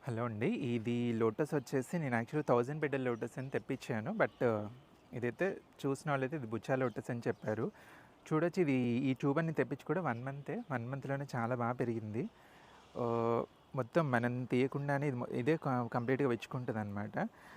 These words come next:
దీంట్లోనే ఇన్నోసెన్స్ ఇది, uh, వాటర్ లిల్లీ. ఇది కూడా ట్రాపికల్ వివిపారస్ వెరైటీ అనమాట.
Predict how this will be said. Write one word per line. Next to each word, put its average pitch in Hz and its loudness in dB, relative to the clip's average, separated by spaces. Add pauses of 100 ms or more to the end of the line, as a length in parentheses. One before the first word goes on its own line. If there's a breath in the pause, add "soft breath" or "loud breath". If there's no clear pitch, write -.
(140 loud breath)
దీంట్లోనే 165 2
ఇన్నోసెన్స్ 147 -2
ఇది, 104 -2 (500)
uh, 117 0
వాటర్ 113 2
లిల్లీ. 135 2 (160)
ఇది 123 -2
కూడా 156 4
ట్రాపికల్ 131 2
వివిపారస్ 135 2
వెరైటీ 113 0
అనమాట. 101 -8